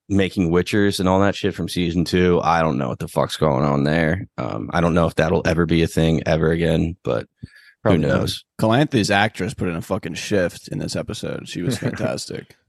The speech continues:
Speaker 1: She's always
Speaker 2: She's
Speaker 1: great.
Speaker 2: pr-, she's pretty much the next scene, right? We have the little horse leading her to the, to the actual source of water.
Speaker 1: Mm-hmm.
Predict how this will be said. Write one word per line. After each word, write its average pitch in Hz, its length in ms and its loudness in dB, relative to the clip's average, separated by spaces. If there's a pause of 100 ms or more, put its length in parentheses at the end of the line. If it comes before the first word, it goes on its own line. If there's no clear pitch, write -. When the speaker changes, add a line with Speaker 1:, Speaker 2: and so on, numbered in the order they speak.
(260)
Speaker 1:
She's 143 200 2
always 87 220 4
Speaker 2:
She's 208 100 0
Speaker 1:
great. - 120 0
Speaker 2:
pr-, 202 60 0 (380)
she's 190 180 0
pretty 190 180 2
much 151 200 4
the 127 60 4
next 123 260 2
scene, 113 240 2
right? 104 100 4
We 107 140 4
have 113 140 2
the 117 100 2
little 107 220 2
horse 107 380 -4 (300)
leading 113 320 4
her 110 140 4
to 110 140 -2
the, 98 360 2
to - 100 -10
the 107 160 0
actual 117 420 2
source 110 320 0
of 110 100 -2
water. 113 360 0 (360)
Speaker 1:
Mm-hmm. 90 220 2